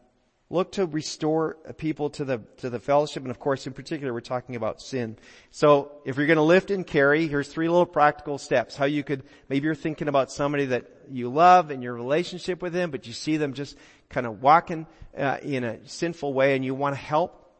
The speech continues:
Let me give you three little steps you can, you can, how you can help. The first thing is you ask permission.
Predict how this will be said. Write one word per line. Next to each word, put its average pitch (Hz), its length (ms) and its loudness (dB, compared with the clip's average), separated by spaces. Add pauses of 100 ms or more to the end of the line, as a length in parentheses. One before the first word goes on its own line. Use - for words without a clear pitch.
(760)
Let 135 60 -10
me 131 100 -2
give 127 180 -2
you 135 80 -4
three 147 220 -6
little 147 160 0
steps 139 440 -2
you 135 100 -4
can, 120 360 -8
you 123 120 -8
can, - 220 -14
how 139 160 -6
you 131 120 -4
can 123 140 -10
help. 110 240 -6
The 127 60 -8
first 160 320 -2
thing 143 120 -6
is 123 120 -8
you 127 120 -6
ask 135 420 2
permission. 123 580 -6